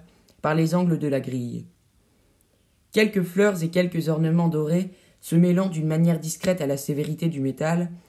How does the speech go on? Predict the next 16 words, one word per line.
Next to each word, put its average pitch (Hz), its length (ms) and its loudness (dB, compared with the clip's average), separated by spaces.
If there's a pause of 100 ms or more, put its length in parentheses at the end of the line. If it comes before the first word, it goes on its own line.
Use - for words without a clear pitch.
(300)
ôtaient 208 320 0
à 185 60 4
cette 160 240 -4
serrurerie 175 480 0
son 151 260 -6
aspect 156 300 -4
défensif 165 720 -4 (340)
pour 165 140 2
ne 185 80 4
lui 190 160 2
laisser 196 320 2
qu'une 180 180 0
apparence 165 440 0
de 147 80 -2
richesse 151 400 -2
élégante. 127 640 -4